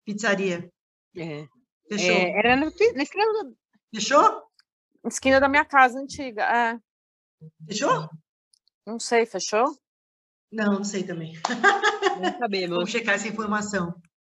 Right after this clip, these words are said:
Speaker 1: Mas
Speaker 2: É.
Speaker 1: pizzaria acho que não fecha, porque as pessoas pedem muito delivery, né?
Speaker 3: É verdade.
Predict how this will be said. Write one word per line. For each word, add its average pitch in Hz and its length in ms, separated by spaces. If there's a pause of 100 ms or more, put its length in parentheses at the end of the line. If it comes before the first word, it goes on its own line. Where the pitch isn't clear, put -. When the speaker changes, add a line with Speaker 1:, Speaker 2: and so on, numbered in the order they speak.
(560)
Speaker 1:
Mas 320 140
Speaker 2:
É. - 20
Speaker 1:
pizzaria 320 460 (140)
acho - 140
que - 60
não 277 140
fecha, 214 360
porque 233 400
as 226 100
pessoas 254 280
pedem 240 300
muito 226 280
delivery, 202 760
né? 214 320
Speaker 3:
É 185 120
verdade. 165 560